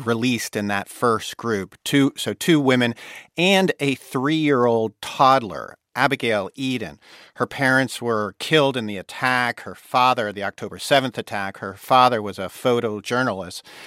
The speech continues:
Actually, her older sister and brother survived by hiding in a closet.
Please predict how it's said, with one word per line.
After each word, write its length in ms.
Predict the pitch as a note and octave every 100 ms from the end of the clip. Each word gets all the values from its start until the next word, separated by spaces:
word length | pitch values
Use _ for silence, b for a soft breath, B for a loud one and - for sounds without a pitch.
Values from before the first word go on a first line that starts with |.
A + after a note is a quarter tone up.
| B B B B
Actually, 260 | C#3 D3
her 220 | B2 B2+ -
older 480 | D#3 D#3 C#3+ B2+ A#2+
sister 580 | - D#3+ E3 - A#2+ G#2+
and 220 | G2+ G2+
brother 520 | A2+ C#3 D3 A#2 G#2
survived 640 | - A2+ G#2+ B2+ D#3+ A2
by 240 | G2+ G2+ G2
hiding 480 | - B2 B2 A#2+ A2
in 100 | G2
a 60 |
closet. 580 | - B2 B2+ C3+ -